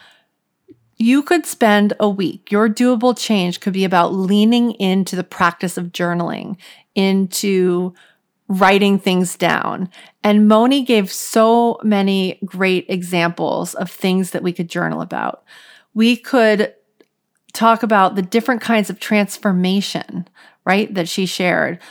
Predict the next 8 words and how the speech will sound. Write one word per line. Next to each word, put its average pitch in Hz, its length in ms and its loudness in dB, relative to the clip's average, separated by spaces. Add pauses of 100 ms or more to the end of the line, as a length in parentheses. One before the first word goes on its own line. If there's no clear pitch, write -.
(120)
the 202 80 -4
relationship, 214 960 0
our 240 240 4
relationship 180 720 -4
between 196 320 -2
home 208 320 0
and 202 80 0
ourselves, 185 840 -4